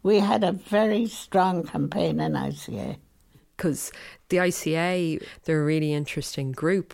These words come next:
Speaker 2: where they're very much, and have been historically very much, about trying to improve the conditions of life for women in the countryside in Ireland. And a lot of that is they have an awful lot of social activities, they do an awful lot of crafts,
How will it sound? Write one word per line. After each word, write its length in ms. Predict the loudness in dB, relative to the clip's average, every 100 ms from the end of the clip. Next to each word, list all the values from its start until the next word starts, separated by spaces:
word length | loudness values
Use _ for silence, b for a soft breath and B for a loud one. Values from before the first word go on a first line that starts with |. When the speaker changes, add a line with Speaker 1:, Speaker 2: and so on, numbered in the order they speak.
| -8
Speaker 2:
where 400 | -2 -2 -2 -6 B B B -2
they're 160 | -2
very 680 | -2 -6 -2 2 2 2 0
much, 540 | -2 -4 -4 -8 -6 -4
and 120 | -2
have 240 | 0 0
been 140 | 0 -2
historically 760 | -2 0 2 4 2 0 -6
very 340 | -2 -2 -2 -2
much, 240 | -6 -6
about 240 | -6 -8
trying 300 | -6 -4 -4
to 120 | -4 -6
improve 440 | -6 -4 -4 -4
the 80 | -8
conditions 600 | -6 -4 -4 -4 -6 -6
of 120 | -4
life 340 | -4 -4 -8 B B B
for 200 | -2 0
women 260 | 2 0 -2
in 120 | -4
the 60 |
countryside 720 | -6 -6 -4 -6 -8 -10 -8
in 100 | -8
Ireland. 600 | -4 -2 0 -2 -6 -10 -14 B B B B
And 180 | -4 -2 0
a 40 |
lot 200 | 2 2
of 120 | 0
that 240 | -2 -4 -4
is 100 | -4
they 160 | -4 -4
have 140 | -4
an 100 | -4
awful 260 | -4 -4 -6
lot 120 | -6
of 60 | -2
social 360 | 0 0 -2
activities, 680 | -6 -4 -4 -4 -6 -8 -6
they 120 | -8
do 200 | -6 -6
an 100 | -6
awful 240 | -6 -8 -10
lot 100 | -10
of 60 |
crafts, 680 | -8 -2 -2 -2 -6 -12 -14